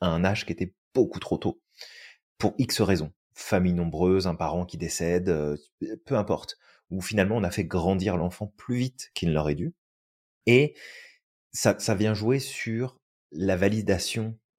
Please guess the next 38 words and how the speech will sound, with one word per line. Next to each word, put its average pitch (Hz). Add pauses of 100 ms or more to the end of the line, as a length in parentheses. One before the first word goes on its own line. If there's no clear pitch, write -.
en 90
fait, 104
qu'on 90
va 85
avoir 95
aux 101
yeux 98
des 90
autres, 98
la 90
place, -
le, 82
le 87
rôle 98
qu'on 87
a 87
à 82
jouer 82 (480)
aux 90
yeux 82
des 76
autres. - (380)
Et 78
si -
jamais 113
il 113
y 101
a 92
ça -
en 104
arrière-plan, 95 (640)
bon, 90
bah, - (360)
faut -
pas 123
te -
taper 107
dessus 107